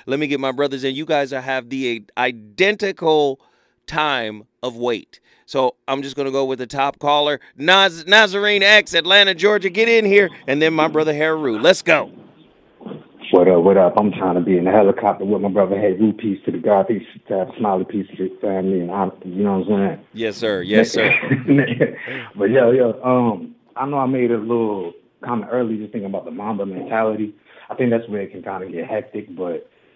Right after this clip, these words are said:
Speaker 2: uh, in terms of, like, competition within your relationship, so to speak,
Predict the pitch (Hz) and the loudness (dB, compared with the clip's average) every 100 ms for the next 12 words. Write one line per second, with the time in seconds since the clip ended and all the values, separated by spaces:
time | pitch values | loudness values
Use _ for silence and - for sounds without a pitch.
0 | _ _ _ _ 87 90 85 80 76 - | _ _ _ _ -6 -4 -2 -4 -8 -14
1 | 107 92 120 101 87 82 - 117 98 90 | -14 -6 -4 -4 -6 -8 -6 -4 -4 -6
2 | - 110 - 104 95 - 87 104 101 92 | -6 -4 -4 -6 -6 -8 -6 -2 -2 -2
3 | 90 92 85 92 101 104 - 117 107 - | -4 -4 -2 -2 -2 -6 -4 -2 -2 -2
4 | 104 107 - 107 101 | -4 -4 -8 -6 -6